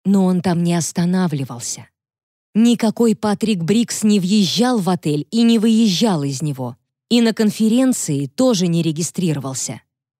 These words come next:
Как проверить его недавнюю поездку в Лафайет, я не знала, но что-то мне подсказывало, что и она фальшивая. Что все эти его дальние поездки,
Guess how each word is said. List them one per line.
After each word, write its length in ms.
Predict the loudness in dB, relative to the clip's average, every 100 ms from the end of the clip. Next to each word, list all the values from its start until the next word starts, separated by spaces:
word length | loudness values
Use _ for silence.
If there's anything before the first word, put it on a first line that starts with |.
| _ _ _ -2
Как 260 | -2 0
проверить 560 | 0 0 2 2 0 0
его 280 | 0 2 2
недавнюю 680 | 2 2 0 0 2 2 0
поездку 580 | 0 0 0 -2 -2
в 100 | 0
Лафайет, 720 | 0 0 0 0 0 0 -2
я 200 | 0 2
не 140 | 2 0
знала, 560 | 0 0 0 0 -4 -8 _ _ 0
но 180 | 2 0
что-то 380 | -2 -2 0
мне 200 | 2 2
подсказывало, 800 | 0 -4 -4 -2 0 0 0 0 -2
что 220 | -2 0
и 120 | 2
она 360 | 2 2 2 0
фальшивая. 800 | -2 -2 -4 -6 -6 -10 -14 _ _ _ _ -12
Что 240 | -6 -2 -2
все 560 | -2 -4 0 2 2
эти 160 | 0 -2
его 320 | 0 0 0
дальние 500 | 0 0 0 0 -2
поездки, 800 | -2 -2 -2 -4 -4 -8 -8